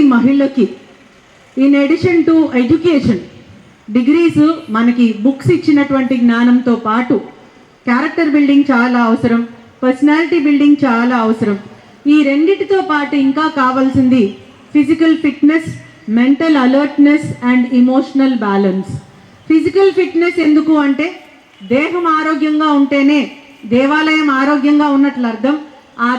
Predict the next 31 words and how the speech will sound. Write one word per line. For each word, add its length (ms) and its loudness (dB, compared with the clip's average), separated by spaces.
దేవాలయం 580 0
బాగుంటేనే 500 -2
మనం 200 0
బాగుంటామని 640 -2
అర్థం. 220 -4
Because 380 -2
we, 120 4
our 160 -2
body 320 0
is 160 -4
a 100 -8
temple 400 0
for 120 0
us. 100 -6
ఆ 20 -2
టెంపుల్ 320 0
ముందు 280 0
స్ట్రాంగ్గా 480 -2
ఉండాలి, 420 0
అప్పుడే 260 -4
లోపల 360 -2
ఉన్నటువంటి 460 -4
ఆత్మ 180 -6
అంటే 200 -2
మన 100 -4
ఆలోచనలు 460 -2
కానీ 160 0
మన 100 -2
పర్సనాలిటీ 520 -2
కానీ 200 -2
స్ట్రాంగ్గా 480 0